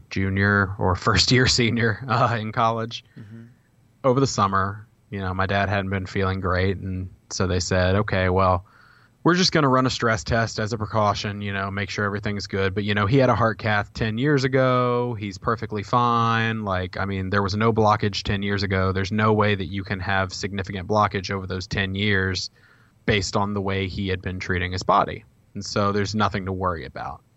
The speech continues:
Speaker 1: Well, quickly the stress test turned into, "Well, let's do a heart cath."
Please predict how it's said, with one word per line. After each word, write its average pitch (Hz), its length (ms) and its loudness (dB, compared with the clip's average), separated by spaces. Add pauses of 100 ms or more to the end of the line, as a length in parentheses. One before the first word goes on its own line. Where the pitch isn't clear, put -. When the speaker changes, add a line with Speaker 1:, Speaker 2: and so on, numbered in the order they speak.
(140)
Speaker 1:
Well, 123 140 2
quickly 180 300 2
the 123 100 2
stress 139 400 2
test 107 340 -2
turned 101 300 -4
into, 101 440 -4
"Well, 101 180 0
let's 123 280 0
do 113 180 2
a 101 40 4
heart 92 280 0
cath." - 460 -12